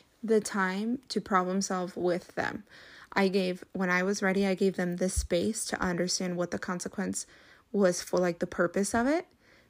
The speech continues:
and how it applied, and they got to also discuss their consequence and pick their consequence and felt like it was fair and it made sense for what had happened. And then, you know what? Both of them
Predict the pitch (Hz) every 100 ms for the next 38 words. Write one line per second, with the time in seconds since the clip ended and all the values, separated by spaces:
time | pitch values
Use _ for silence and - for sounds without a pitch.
0 | - 202 196 196 180 185 185 180 190 175
1 | 190 254 262 - - - _ - 190 180
2 | 196 196 - _ _ - 180 202 202 214
3 | 208 202 - - - 202 196 226 - _
4 | - 196 262 - 202 190 190 185 185 202
5 | 185 - 196 - 190 185 185 277 240 -
6 | - - 190 202 196 208 214 196 226 -
7 | - - 226 233 - 190 185 185 175 -
8 | 226 226 - - 180 175 - 202 - -
9 | - - - - - - - 208 202 196
10 | 202 226 277 247 190 190 202 202 196 190